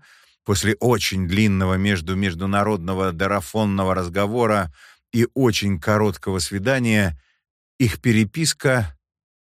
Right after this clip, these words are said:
стала оскудевать, сократившись до ничтожных двадцати посланий от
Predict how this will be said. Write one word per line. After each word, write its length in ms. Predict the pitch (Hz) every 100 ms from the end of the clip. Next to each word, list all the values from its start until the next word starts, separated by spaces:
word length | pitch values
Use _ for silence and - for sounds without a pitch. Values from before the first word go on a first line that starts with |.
| _ -
стала 460 | - - 127 120
оскудевать, 1000 | 117 - 110 110 110 90 76 - - - _ _ _ _ _ _
сократившись 880 | - 107 110 110 98 120 - 113 95
до 120 | 92
ничтожных 720 | 104 92 - 135 143 123 107
двадцати 380 | 92 101 - -
посланий 560 | 90 98 - 104 98 92
от 280 | - 87